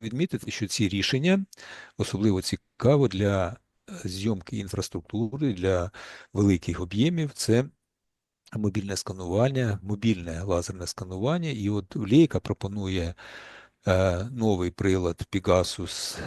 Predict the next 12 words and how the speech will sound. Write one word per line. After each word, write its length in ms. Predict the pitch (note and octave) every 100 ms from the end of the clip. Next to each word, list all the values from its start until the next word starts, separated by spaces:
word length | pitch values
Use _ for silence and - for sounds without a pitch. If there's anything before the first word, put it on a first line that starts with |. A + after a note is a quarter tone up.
| F#2+
е, 420 | F2+ F2 F2+ F2+ -
Т 120 | G2
Р 320 | F#2 F2 E2+
К 420 | - F2+ F2 E2+ E2+
сімсот. 760 | - - F#2 - D3 G3 - - _ - - - - - _ _ -
Е, 200 | F#2 F#2
ви 140 | F#2+
бачите, 400 | G2+ G2+ - F2+
що 180 | - F2+
це 180 | - F2+
швидкість 460 | - A2 - F2
може 280 | F#2 F2 E2+